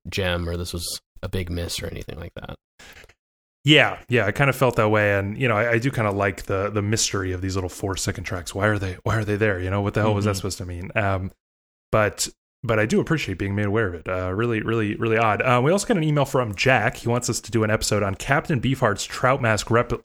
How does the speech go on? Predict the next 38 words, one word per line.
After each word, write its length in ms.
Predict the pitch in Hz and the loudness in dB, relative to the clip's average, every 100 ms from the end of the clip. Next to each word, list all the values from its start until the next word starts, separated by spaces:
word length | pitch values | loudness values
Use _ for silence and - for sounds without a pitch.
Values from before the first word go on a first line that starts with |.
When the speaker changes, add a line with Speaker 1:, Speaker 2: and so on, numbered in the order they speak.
| - | 4
Speaker 2:
replica, 460 | 131 131 - 92 | 4 4 -2 -4
which 160 | 92 117 | 0 4
I'm 160 | 202 202 | 4 4
definitely 640 | 185 185 160 139 120 - - _ _ _ _ | 4 4 4 4 2 -2 -20 _ _ _ _
on 180 | 127 117 | 4 6
board 240 | 120 127 | 6 4
with. 160 | 98 87 | 2 0
He 80 | 123 | 2
wants 220 | 175 170 | 2 2
us 60 | |
to 60 | 156 | 4
go, 120 | 156 | 6
like, 180 | 127 104 | 4 4
deep, 340 | 143 131 139 - | 4 4 -2 -4
you 120 | 123 | 2
know, 180 | 107 110 | 4 4
into, 200 | 110 117 | 4 6
I, 220 | 117 160 | 6 8
I've 120 | 156 | 6
never 180 | 170 190 | 6 4
heard 160 | 180 165 | 2 2
anybody 300 | 143 143 135 | 4 4 4
really, 280 | 127 127 117 | 4 4 4
like, 220 | 113 98 | 2 2
go 140 | 117 110 | 2 4
deep 240 | 120 113 | 2 2
into, 200 | 101 107 | 0 0
like, 360 | 98 92 - - _ _ _ _ | -2 -4 -8 -20 _ _ _ _
why 360 | 101 95 113 139 | -4 2 4 4
is 260 | 139 110 | 4 2
this 180 | - 107 | 0 0
good? 520 | - 107 127 107 92 - | -2 2 4 4 0 -8
<laughs> 60 | - | -4
You 80 | - | 4
know 60 | 185 | 6
what 100 | 147 | 6
I 40 | |
mean? 240 | 151 165 | 4 0